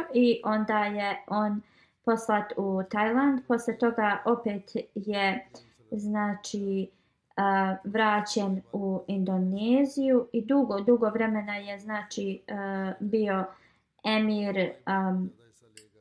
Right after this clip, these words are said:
Indonezije. E, otprilike četrdeset godina, znači, je, e, dao službu džemata.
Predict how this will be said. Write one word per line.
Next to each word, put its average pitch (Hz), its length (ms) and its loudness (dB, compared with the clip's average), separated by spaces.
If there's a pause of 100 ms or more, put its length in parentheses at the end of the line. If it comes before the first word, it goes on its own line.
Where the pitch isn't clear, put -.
(200)
Indonezije. 196 760 0
E, 226 1000 0 (100)
otprilike 240 600 6
četrdeset 233 840 0 (100)
godina, 190 600 0
znači, 196 360 -6
je, 190 320 2
e, 180 100 0 (880)
dao 190 380 2
službu 196 420 -4
džemata. 185 800 0